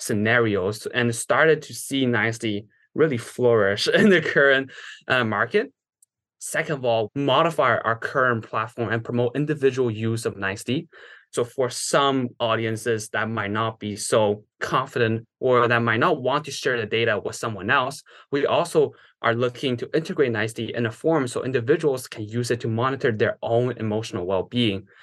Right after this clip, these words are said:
So this is for a more sensitive audience group. And really, we're trying to reach as big of an audience group that we can. And finally, what we're looking forward is to use our current model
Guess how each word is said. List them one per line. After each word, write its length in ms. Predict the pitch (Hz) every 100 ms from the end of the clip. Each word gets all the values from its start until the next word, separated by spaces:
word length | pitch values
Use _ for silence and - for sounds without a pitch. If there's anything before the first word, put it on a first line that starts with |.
| -
So 160 | - 123
this 180 | 123 120
is 160 | 117
for 240 | - 120 107
a 40 |
more 260 | 107 113 117
sensitive 480 | - 113 - 101 -
audience 380 | 104 110 110 113
group. 320 | 165 208 - - - _ _ _
And 160 | 151 151
really, 280 | 214 180 123
we're 200 | 113 113
trying 320 | - 135 135
to 100 | 131
reach 320 | 117 123 - - 117
as 340 | 123 123 - - - - _ -
big 320 | 123 120 - _ -
of 140 | 120
an 60 | -
audience 420 | 110 113 110 -
group 180 | 117 85
that 160 | 101
we 100 | 104
can. 500 | - 175 156 151 156 - - - _ -
And 400 | 151 147 151 151
finally, 520 | - 143 147 147 127
what 160 | 123 120
we're 120 | 117
looking 280 | 117 120 117
forward 460 | 117 110 107 101 117
is 220 | 117 117
to 120 | 117
use 480 | 110 127 147 151 -
our 180 | 117 113
current 420 | - - 170 151 120
model 480 | 107 104 104 104